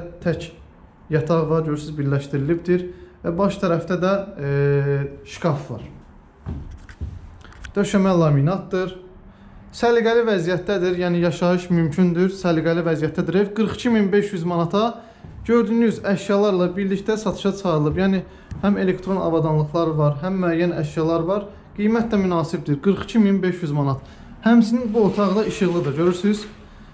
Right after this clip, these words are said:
Gözəl bir panoraması var. Buradan hətta, e, fikir versəniz, Ceyranbatan gölü də görsənir. Baxın.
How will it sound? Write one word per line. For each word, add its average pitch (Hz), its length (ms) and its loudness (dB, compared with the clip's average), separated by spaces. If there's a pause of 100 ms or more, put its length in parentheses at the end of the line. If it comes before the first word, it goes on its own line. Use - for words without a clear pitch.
(240)
Gözəl 190 340 4
bir 185 140 2
panoraması 180 680 2
var. 180 220 0 (440)
Buradan 190 240 4
hətta, 196 440 2 (200)
e, 165 360 2 (220)
fikir 185 320 -4
versəniz, 180 520 0 (380)
Ceyranbatan 175 640 2
gölü 170 280 4
də 175 80 2
görsənir. 143 560 0
Baxın. 190 320 -2